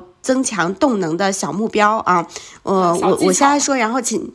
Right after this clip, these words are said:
Speaker 1: 对，小技巧，然后晴晴可以给我补充和总结。
Speaker 2: 嗯。
Speaker 1: 那第一个就是，如果我们是那个非常典型的内耗一点零的版本，呃，我，我再重塑一下，我，如果我们的特征是把观点混淆为事实，把语言混淆为情绪，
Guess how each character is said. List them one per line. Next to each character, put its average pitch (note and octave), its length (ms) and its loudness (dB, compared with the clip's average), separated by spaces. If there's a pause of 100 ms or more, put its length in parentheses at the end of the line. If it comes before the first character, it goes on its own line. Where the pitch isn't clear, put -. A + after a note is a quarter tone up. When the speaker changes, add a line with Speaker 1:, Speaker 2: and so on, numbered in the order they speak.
Speaker 1:
对， A#3+ 160 4
小 A3 160 0
技 A3 160 -6
巧， C#3+ 200 0
然 F3 120 0
后 A#3 100 0
晴 A3 200 -4
晴 A#3+ 120 -2
可 A3+ 120 -2
以 G#3 100 2
给 F3+ 160 0
我 G#3 160 2
补 F3 240 -4
充 G#3+ 280 -2
和 F3+ 240 0
总 F3+ 300 -2
结。 D#3 300 -4 (220)
Speaker 2:
嗯。 A#3 180 -8
Speaker 1:
那 C#4 140 0
第 C#4 140 0
一 D#4 60 0
个 C4+ 140 2
就 G#3 220 0
是， E3+ 100 -6
如 G#3 220 0
果 F#3 340 2 (180)
我 G3 160 4
们 F3+ 240 0
是 B3+ 220 0
那 C4 160 0
个 A3 160 0
非 D4 200 -2
常 A3 240 -2
典 F3 300 -2
型 E3+ 280 -4
的 G#3 160 0
内 A#3+ 240 -2
耗 A3 300 0
一 B3 120 -4
点 A3 220 2
零 D#3+ 160 -6
的 G#3 100 -2
版 F3 300 -4
本， E3+ 240 0 (360)
呃， D#3+ 280 -2
我， D#3 240 -2
我 D#3 160 -2
再 G3 180 -2
重 E3+ 220 -6
塑 F#3 140 -6
一 F3 80 0
下， F3+ 340 -6
我， E3+ 100 -4
如 E3 140 -4
果 A3+ 100 0
我 A#3 40 2
们 F3+ 100 -4
的 E3+ 100 -6
特 G3 220 -6
征 F#3 160 -4
是 F#3+ 140 -6
把 F#3 160 -4
观 G#3 200 -4
点 F#3+ 180 -4
混 F3 140 -8
淆 E3+ 160 -6
为 E3+ 140 -4
事 F#3 160 -6
实， - 320 -4 (440)
把 E3 120 -2
语 F3+ 140 -2
言 E3 240 -2
混 F3+ 120 -6
淆 D#3+ 140 -8
为 E3+ 100 -4
情 E3 240 -4
绪， F3+ 380 -4